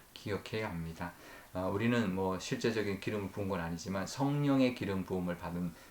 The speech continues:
아, 사람들이라는 것을 늘 기억해야 합니다. 그렇다면 이 땅에서도 왕처럼, 왕 같은 그런 역할, 정말 사람들을 이끌어가는,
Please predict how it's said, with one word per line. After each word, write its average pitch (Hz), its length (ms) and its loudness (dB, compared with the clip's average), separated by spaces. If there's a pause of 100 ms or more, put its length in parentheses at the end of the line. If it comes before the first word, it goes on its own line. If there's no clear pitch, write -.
아, 80 220 -4
사람들이라는 90 800 0
것을 92 280 -4
늘 117 280 0 (260)
기억해야 120 540 4
합니다. 82 380 -8 (200)
그렇다면 101 640 2 (260)
이 117 160 -2
땅에서도 92 640 6 (180)
왕처럼, 95 580 2
왕 101 200 6
같은 104 420 2
그런 92 260 0
역할, 90 420 0 (260)
정말 98 320 2
사람들을 110 520 4
이끌어가는, 95 720 2